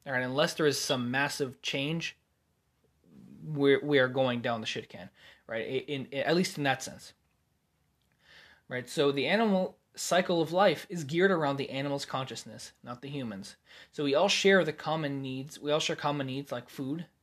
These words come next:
mating, and sleep, right? That, that's just the, the, it seems to be the, the requirements of a, of creatures from Earth,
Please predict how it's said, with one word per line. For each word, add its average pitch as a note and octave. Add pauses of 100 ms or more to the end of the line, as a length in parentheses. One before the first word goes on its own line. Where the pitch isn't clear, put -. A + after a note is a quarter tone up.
(140)
mating, B2+
and C3+
sleep, F3 (180)
right? B2
That, C3+
that's C#3
just C#3+ (100)
the, D3+ (400)
the, C3+ (320)
it -
seems F#3
to E3+
be F3 (220)
the, D3
the C#3+
requirements D3+ (120)
of C#3+
a, C#3 (100)
of C#3 (120)
creatures E3
from C3
Earth, A#2+